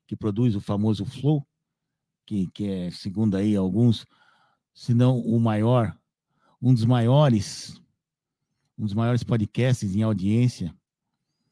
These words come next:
aqui no Brasil. Podcasts, programas de T V, eu prefiro falar programas de T V que passam online, né? T V online, não sei. Porque podcast, eu, ixi, vai ser uma confusão essa nomeação aí, mas aí aos poucos o pessoal vai acertando aí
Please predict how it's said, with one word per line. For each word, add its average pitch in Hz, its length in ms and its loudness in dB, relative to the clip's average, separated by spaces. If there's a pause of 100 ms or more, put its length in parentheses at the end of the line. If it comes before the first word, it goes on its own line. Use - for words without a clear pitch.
(400)
aqui 95 260 -4
no 110 80 4
Brasil. 104 640 2 (540)
Podcasts, 135 720 -2
programas 147 420 2
de 110 100 0
T 107 200 -2
V, 101 400 -2
eu 110 80 -8
prefiro 151 320 -4
falar 139 180 -2
programas 131 420 0
de 117 120 -2
T 113 180 -4
V 104 220 0
que 98 100 -12
passam 87 720 -4 (720)
online, 101 540 -4
né? 110 180 -4
T 101 160 -6
V 101 140 -2
online, 98 400 -2
não 120 80 0
sei. 110 260 -6 (320)
Porque 147 200 -2
podcast, 151 580 4
eu, 139 520 -2
ixi, 160 160 -4
vai 139 120 0
ser 233 120 -2
uma 269 80 2
confusão 113 480 2
essa 101 200 2
nomeação 104 760 2
aí, 123 140 4
mas 247 220 2
aí 247 180 2
aos 170 180 2
poucos 165 260 -4
o - 40 -10
pessoal 143 300 0
vai 127 120 4
acertando 110 480 0
aí 131 180 4